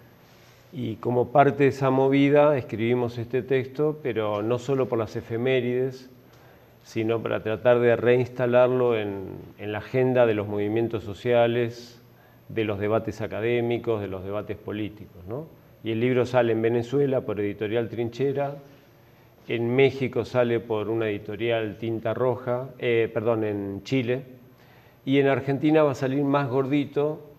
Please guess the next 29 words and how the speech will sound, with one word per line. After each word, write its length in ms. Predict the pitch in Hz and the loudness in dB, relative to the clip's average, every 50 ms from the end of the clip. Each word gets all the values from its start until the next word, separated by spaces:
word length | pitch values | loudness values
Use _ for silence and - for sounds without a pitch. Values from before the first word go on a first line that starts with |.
| _ _ _ | _ _ _
como 240 | - 117 110 113 120 | -4 -2 -2 0 0
una 140 | 127 127 | 0 2
obra 340 | 127 127 127 127 120 - - | 2 2 2 2 2 0 0
colectiva, 840 | - 143 139 135 131 135 135 - 147 139 131 123 120 120 120 127 139 139 120 | 2 2 2 2 2 -2 -4 -4 -2 -2 0 2 2 2 2 0 -2 -8 -10
donde 220 | 107 101 104 104 101 | -10 -8 -6 -6 -8
están 240 | - - 120 120 120 | -6 -4 -2 -2 -2
estos 280 | 110 - - 110 104 | -2 -4 -6 -6 -4
mismos 360 | 117 123 123 123 120 113 117 | -4 -4 -4 -4 -4 -6 -6
textos 500 | - 123 123 113 117 - - 120 107 98 | -4 -4 -4 -4 -6 -8 -8 -6 -6 -6
de 120 | 98 101 101 | -6 -6 -4
Vele-, 300 | 104 107 107 107 110 - - - | -4 -4 -4 -4 -6 -6 -8 -10
de 80 | 98 | -8
Venezuela, 640 | 101 107 107 110 107 - 123 123 123 123 135 143 147 151 - - - - - _ - _ - _ _ _ _ - | -6 -6 -6 -6 -8 -6 -4 -4 -2 -2 -4 -6 -6 -10 -14 -18 -20 -20 -20 _ -20 _ -20 _ _ _ _ -4
pero 240 | 117 104 113 110 | -2 -2 -2 -2
somos 360 | 107 - 127 123 117 110 - - | -2 -2 -2 -2 -2 -4 -4 -4
trece 360 | 135 123 131 127 131 - 123 | -2 -2 -2 -2 -2 -2 -2
autores 540 | 117 113 - - 127 127 117 120 110 - 107 | -2 0 0 0 0 0 0 0 -4 -4 -6
y 20 | |
autoras, 680 | 107 107 104 - 127 123 123 127 127 135 131 127 - - - - - _ - _ _ _ _ _ _ _ _ | -6 -6 -6 -2 -2 -2 0 0 0 -2 -4 -8 -14 -18 -20 -20 -20 _ -20 _ _ _ _ _ _ _ _
y 260 | - 113 113 110 110 | -10 -8 -4 -4 -2
va 140 | 107 107 113 | 0 0 0
a 40 | 113 | 0
aparecer 480 | 101 - 113 104 107 98 - 120 113 113 | 0 0 -2 -4 -4 -4 -4 -6 -4 -4
con 200 | - 110 110 113 | -4 -4 -4 -4
otro 260 | 107 113 104 107 98 | -4 -4 -6 -6 -6
título 800 | - 120 120 107 - 123 113 113 120 127 127 - - - - - - 92 98 | -6 -6 -6 -6 -6 -6 -4 -2 0 0 0 -2 -4 -6 -10 -14 -14 -10 -8
bajo 360 | 101 101 - - 101 101 101 | -8 -8 -8 -10 -10 -8 -8
Editorial 420 | 101 95 90 104 95 110 113 113 | -8 -8 -8 -6 -4 -4 -4 -2
Amauta, 680 | 110 113 127 131 123 120 113 117 - 120 123 131 131 | -2 -2 0 0 0 0 0 -2 -2 -2 -2 -2 -4